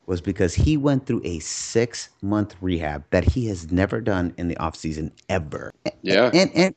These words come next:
Speaker 1: and he talked about it in, and he talked about it in interviews. He was like, "Oh my God, like,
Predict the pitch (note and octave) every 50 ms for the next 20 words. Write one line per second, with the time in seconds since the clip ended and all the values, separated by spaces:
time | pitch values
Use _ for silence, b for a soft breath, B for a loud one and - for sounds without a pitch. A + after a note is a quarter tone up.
0 | _ - D#3 F3 F3+ E3+ - E3+ D#3 - - E3 D#3+ E3 D#3 D#3+ D#3+ - - -
1 | D3+ D#3 D#3 - - - _ _ - C#3+ E3 E3+ D#3+ - F#3+ F#3 - E3 F3+ F3+
2 | E3+ - C#3+ E3+ A#3+ D4 G#3+ - - - - - - - - A2+ A#2+ A#2 - -
3 | G3+ F#3+ F3 D#3+ F3+ - G3 G#3 G3+ D#3+ C3 A#2+ -